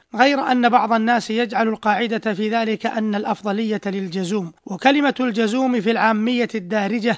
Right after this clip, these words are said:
تعني صاحب المغامرة الذي قد لا يبالي بالعواقب.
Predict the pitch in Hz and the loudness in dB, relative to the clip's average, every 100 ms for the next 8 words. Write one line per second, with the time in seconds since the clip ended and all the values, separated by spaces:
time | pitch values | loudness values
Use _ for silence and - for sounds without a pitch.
0 | - 240 202 214 214 - 226 202 214 208 | 0 0 2 0 -2 0 0 0 -2 -2
1 | 202 196 196 190 220 214 - - 240 220 | 0 0 2 2 2 -2 -2 0 2 2
2 | 214 214 202 202 190 208 196 185 196 196 | 0 -2 -2 -4 0 0 0 0 0 0
3 | 185 180 165 180 190 180 151 | 0 -2 -2 0 0 -2 -10